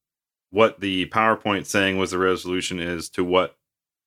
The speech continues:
the aircraft logbook is saying is two different things, and that also doesn't match the engineering direction given to repair said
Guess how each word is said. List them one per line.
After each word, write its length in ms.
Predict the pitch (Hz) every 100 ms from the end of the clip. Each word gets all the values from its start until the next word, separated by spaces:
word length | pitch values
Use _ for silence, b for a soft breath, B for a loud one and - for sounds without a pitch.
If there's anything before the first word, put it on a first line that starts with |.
| _
the 340 | 117 87 82 82
aircraft 420 | 95 - 87 82
logbook 500 | 92 95 87 82 -
is 80 | -
saying 220 | 90 87
is 120 | 82
two 160 | - 101
different 300 | - 82 78
things, 420 | 95 90 87 80 - _ _ _ _ -
and 120 | 95
that 100 | 95
also 380 | 87 98 - 92
doesn't 320 | 95 92 80
match 320 | 90 90 82
the 140 | 87 82
engineering 500 | 92 85 95 95 82
direction 440 | 87 85 - 85
given 300 | 85 82 80
to 260 | - 87 78
repair 440 | 80 - 90 85
said 400 | - 87 82 80